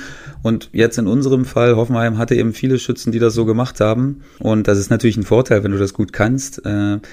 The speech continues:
dann ist die Wahrscheinlichkeit deutlich höher, dass du triffst, als wenn du dir vorher eine Ecke aussuchst und, äh, in, da hinschießt und dann eben auch ein bisschen Glück haben musst, dass der Torwart auf die andere spekuliert.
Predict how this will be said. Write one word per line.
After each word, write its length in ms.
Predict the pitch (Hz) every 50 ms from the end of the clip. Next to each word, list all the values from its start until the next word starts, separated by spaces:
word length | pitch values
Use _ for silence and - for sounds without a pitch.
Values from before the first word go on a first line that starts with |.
| 143 - -
dann 140 | - 101 104
ist 140 | 95 -
die 60 | - 104
Wahrscheinlichkeit 560 | 101 - - 107 107 110 101 - 110 104 101
deutlich 260 | 104 101 98 104 95
höher, 160 | 117 120 127
dass 140 | 123 110 -
du 80 | - 98
triffst, 380 | - - 120 117 - - -
als 200 | - 101 95 -
wenn 100 | 110 107
du 100 | 104 107
dir 260 | 98 107 107 107 104
vorher 320 | 98 - 107 107 107 110 110
eine 160 | 107 104 -
Ecke 240 | 101 110 - - -
aussuchst 560 | 104 113 117 - 131 127 123 117 - - -
und, 340 | - - 107 107 107 - -
äh, 260 | - - 104 107 104 101 101 98 - -
in, 320 | - - 98 107 107 101
da 200 | 98 104 101 101
hinschießt 480 | 101 110 120 123 - - 139 127 - 117
und 60 | 101
dann 140 | 104 104 101
eben 240 | 67 101 104 110 104
auch 120 | 98 104
ein 80 | 104 104
bisschen 240 | 110 - - 107
Glück 180 | 104 113 117 -
haben 160 | 120 113 113
musst, 180 | 113 113 - -
dass 120 | 117 104
der 100 | - 110
Torwart 300 | - - 110 107 110 107
auf 100 | 101 104
die 140 | - - 82
andere 260 | 98 104 117 117 127
spekuliert. 640 | 123 - - 120 - 120 117 117 123 131 135 127 -